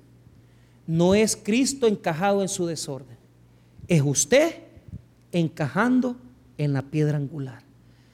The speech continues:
Usted comience a edificar con la piedra angular, levante su vida cristiana en Él. No luche para que Jesús le acepte el desorden que usted tiene, sino que usted busque la forma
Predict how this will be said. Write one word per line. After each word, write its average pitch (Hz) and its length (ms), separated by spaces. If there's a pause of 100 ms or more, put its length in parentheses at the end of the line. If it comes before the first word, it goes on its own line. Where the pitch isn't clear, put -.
(920)
Usted 247 420
comience 233 520
a 240 40
edificar 214 520
con 165 160
la 160 160
piedra 226 240
angular, 185 560 (340)
levante 208 540
su 196 180
vida 196 240
cristiana 180 460
en 170 100
Él. 175 300 (1080)
No 226 280
luche 285 420
para 180 320
que 180 320 (240)
Jesús 247 580 (220)
le 180 140
acepte 214 600
el 175 120
desorden 208 500
que 208 100
usted 180 220
tiene, 156 400 (640)
sino 180 340
que 196 120
usted 196 280
busque 208 440
la 175 120
forma 143 540